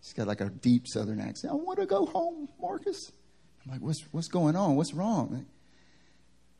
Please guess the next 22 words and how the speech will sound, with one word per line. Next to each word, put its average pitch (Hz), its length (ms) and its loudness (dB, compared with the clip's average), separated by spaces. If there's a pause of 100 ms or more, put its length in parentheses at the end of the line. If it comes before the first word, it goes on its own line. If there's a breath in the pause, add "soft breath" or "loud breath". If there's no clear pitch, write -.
(200)
And 143 100 4
I 135 60 4
come 208 240 0
to 165 60 2
find 156 200 2
out 147 80 4
after 135 220 2
I 110 60 2
talked 139 380 0
to 135 100 0
her, 120 120 2
get 123 200 0
through 127 140 0
all 117 80 2
the 110 80 0
tears, 117 440 2
that 110 160 0
she 170 200 -4
was 143 140 -2
afraid 147 400 2
of 113 140 -2
getting 131 400 2